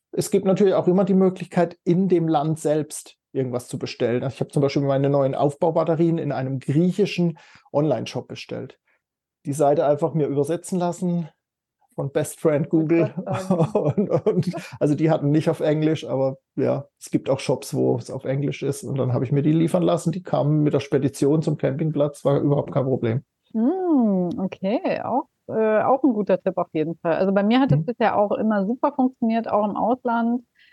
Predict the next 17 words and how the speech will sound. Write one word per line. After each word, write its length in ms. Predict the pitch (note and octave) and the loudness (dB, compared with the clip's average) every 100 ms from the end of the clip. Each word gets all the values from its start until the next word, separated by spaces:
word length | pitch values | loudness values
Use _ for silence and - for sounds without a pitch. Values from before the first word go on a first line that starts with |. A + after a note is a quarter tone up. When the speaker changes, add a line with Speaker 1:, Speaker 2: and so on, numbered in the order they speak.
| _ _ - | _ _ -8
Speaker 2:
Äh, 200 | G3+ G3 | -4 -2
egal, 340 | F#3 F#3+ G3+ G3+ | 0 2 2 2
wo 100 | G3+ | 0
ich 120 | G3 | 0
war, 140 | F#3+ | 0
ich 60 | G3+ | 2
erinnere 300 | F#3+ F#3+ G3+ | 2 2 0
mich, 140 | G3 F#3 | 0 -2
irgendwo 320 | G3 G3 F#3+ | -2 -2 -4
in 100 | F#3 | -6
Spanien 840 | - _ _ F#3 F#3 G#3+ G#3+ G#3 | -10 _ _ -4 -2 -2 -2 -2
habe 160 | G3+ G3+ | -4 -6
ich 60 | G#3 | -2
mir 160 | G3 | -2
was 120 | G3 | -2
hinliefern 600 | - G3+ G3+ G3+ G3+ G3+ F#3 | -2 -2 0 -2 -4 -4 -2
lassen. 560 | F#3+ - G3+ G3+ G3 | -2 -2 -2 -2 -4